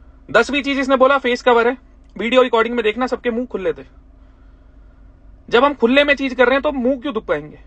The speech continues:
ग्यारहवीं चीज इसने बोला injury दे देते या जान लेने की planning थी। वो भाई आप अपने मन में मनगढ़ंत चीजें बोल रहे हो, उनका कोई proof नहीं है। बारहवीं चीज, तुम्हें भी भागना चाहिए जब चालीस लोग लगे हों। आपको ये चीजें publicly बोलने की जगह ये बोलना चाहिए,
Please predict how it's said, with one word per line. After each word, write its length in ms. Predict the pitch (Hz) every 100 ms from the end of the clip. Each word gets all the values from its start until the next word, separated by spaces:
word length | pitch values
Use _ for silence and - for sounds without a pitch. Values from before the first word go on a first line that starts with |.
| - - 160
ग्यारहवीं 340 | 185 220 254
चीज 240 | 247 247 -
इसने 220 | 240 269
बोला 220 | 269 294 -
injury 380 | 208 226 269 277
दे 140 | 262 262
देते 320 | 269 294 302
या 160 | 254
जान 240 | 240 196 220
लेने 280 | 240 240 240
की 100 | 240
planning 300 | 202 180 165
थी। 140 | - - - - - - - - -
वो 140 | 240 269
भाई 280 | 247 269 285
आप 200 | 208 247
अपने 220 | 247 247 247
मन 160 | 202
में 140 | 233 254
मनगढ़ंत 540 | 208 220 214 226 226
चीजें 280 | 226 202 214
बोल 140 | 175
रहे 100 | 202
हो, 60 | 233
उनका 160 | 202
कोई 160 | 185 226
proof 260 | 226 226 233
नहीं 120 | 208
है। 120 | 160 _ - - - - - - - - 165
बारहवीं 340 | 220 262 262
चीज, 260 | 180 143 - - - - - - - - - - - - - - -
तुम्हें 240 | 269 311
भी 100 | 320
भागना 400 | 220 220 226 269
चाहिए 280 | 269 254 285
जब 140 | 262
चालीस 340 | - 208 226 240
लोग 180 | 233 214
लगे 240 | 175 165
हों। 140 | 147 147 - - _ - _ _ _ - -
आपको 300 | 190 - 185
ये 200 | 175 240
चीजें 220 | 240 240
publicly 440 | 214 190 226 226
बोलने 280 | 208 214 202
की 80 | 202
जगह 200 | 190 208
ये 180 | 185 240
बोलना 300 | 240 220 202
चाहिए, 340 | 165 175 262